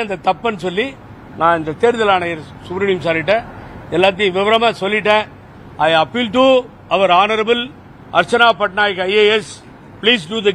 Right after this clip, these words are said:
justice. நீங்க அவங்க சொல்லட்டும்லாம் வெயிட் பண்ணாதீங்க. இது இந்திய திருநாட்டுல பெரிய பெரிய ஆளுங்களுடைய மனுவை எல்லாம் ஆர் ஓ என்கின்ற அதிகாரி ரிஜெக்ட் பண்ண சரித்திரங்கள்லாம் உண்டு, நான் பேர் சொல்ல விரும்பல.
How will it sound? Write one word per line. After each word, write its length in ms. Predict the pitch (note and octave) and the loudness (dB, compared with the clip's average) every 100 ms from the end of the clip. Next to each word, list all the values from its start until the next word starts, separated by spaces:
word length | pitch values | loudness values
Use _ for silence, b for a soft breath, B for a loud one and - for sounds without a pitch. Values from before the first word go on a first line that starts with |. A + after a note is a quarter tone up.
| F3+ | 0
justice. 400 | F3 G3 F3 - - - - - - - - - - F#3 | 0 0 0 -2 -18 -20 -20 -20 -20 -20 -20 -20 -2 2
நீங்க 160 | A#3 G#3 | 4 4
அவங்க 240 | A3 A#3 - | 4 -2 0
சொல்லட்டும்லாம் 500 | A#3 C4+ B3+ C4+ B3 | 0 0 2 2 2
வெயிட் 180 | B3 A#3 | 0 0
பண்ணாதீங்க. 420 | A#3 A3+ G3 F3+ B2+ - - - - - - - - - - F3 | 2 2 2 -8 -10 -16 -20 -20 -20 -20 -20 -20 -20 -20 -8 0
இது 80 | F3 F#3+ | 2 2
இந்திய 200 | B3 B3+ F3 | 2 0 2
திருநாட்டுல 500 | A#3+ B3 A#3 F#3+ A#3+ B3+ E3+ F#3+ | 2 4 2 2 0 0 0 -2
பெரிய 220 | A3 B3 B3 | 0 0 -2
பெரிய 260 | B3 A#3 G3 G3+ G3+ | 0 0 0 2 4
ஆளுங்களுடைய 500 | A#3+ A#3 A3 G#3 A3 B3 B3+ - - - - - - E3 | 4 2 -2 0 0 0 -4 -12 -20 -20 -20 -20 -2 2
மனுவை 280 | G#3+ B3+ A#3+ A3+ | 4 6 6 6
எல்லாம் 280 | A#3 C4 B3+ - - - - - - - E3 | 4 4 0 -16 -20 -20 -20 -20 -20 0 4
ஆர் 180 | A3+ B3 | 4 6
ஓ 40 | B3+ A#3+ | 4 4
என்கின்ற 280 | A3 A3 G#3 G3+ | -2 -2 0 0
அதிகாரி 400 | A#3 A#3+ A3+ A#3+ G#3 | 2 4 4 2 -6
ரிஜெக்ட் 260 | G3 A#3 F#3 | -6 -6 -6
பண்ண 200 | A3 G3+ F3 - | -4 -4 -4 0
சரித்திரங்கள்லாம் 680 | G3+ G3 A#3 A3+ A3 A3 G#3 | 0 2 -2 0 2 2 2
உண்டு, 180 | G3+ G3+ | 0 0
நான் 120 | F3 G3+ | 0 -2
பேர் 180 | G#3 G3+ | -4 -4
சொல்ல 180 | F#3+ F#3 | -2 -4
விரும்பல. 260 | F#3 E3 | -2 -4